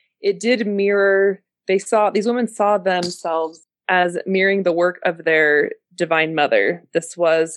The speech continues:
a, it was a holy experience. And I have a quote from Susanna Morrell's article, um,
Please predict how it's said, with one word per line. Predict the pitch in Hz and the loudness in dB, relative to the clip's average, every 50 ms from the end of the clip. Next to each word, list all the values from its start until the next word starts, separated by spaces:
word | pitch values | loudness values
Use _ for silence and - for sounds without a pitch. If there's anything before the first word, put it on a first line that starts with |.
| - - | -4 -2
a, | 170 165 160 160 160 160 165 165 - _ _ _ _ _ _ | 0 0 0 0 0 -2 -4 -6 -8 _ _ _ _ _ _
it | - 185 | -2 -2
was | 185 180 180 | 0 0 0
a | 170 | -2
holy | - - 175 165 160 170 165 160 160 170 170 190 - | 0 -2 -2 -2 0 0 0 0 0 -2 -4 -6 -12
experience. | - 190 - - - - 170 160 156 151 113 156 175 - - - - - | -12 -12 -10 -10 -6 -4 -2 0 0 0 -2 -4 -6 -10 -14 -16 -8 -4
And | 190 180 175 180 | -2 0 0 2
I | 190 196 | 2 2
have | 208 226 220 | 0 0 0
a | 226 220 | -2 -4
quote | 220 - - 202 196 180 - - | -4 -4 -2 0 0 0 -2 -4
from | - - 196 175 175 170 165 170 175 - _ _ _ | -4 -2 0 0 2 0 -2 -4 -8 -12 _ _ _
Susanna | - - 214 190 220 220 208 202 | -8 -6 -2 -2 0 0 0 -2
Morrell's | 196 190 185 180 185 180 185 185 185 180 180 175 - - - - - | -2 -2 0 0 0 2 2 2 2 0 0 -2 -6 -10 -6 -4 0
article, | 180 175 175 180 175 - 180 175 170 165 165 165 160 160 165 165 _ _ _ _ | 0 2 2 0 -2 0 0 0 2 2 2 2 2 0 -2 -4 _ _ _ _
um, | - 170 160 160 160 156 156 160 165 | -6 -4 -2 -2 -2 -2 -2 -4 -8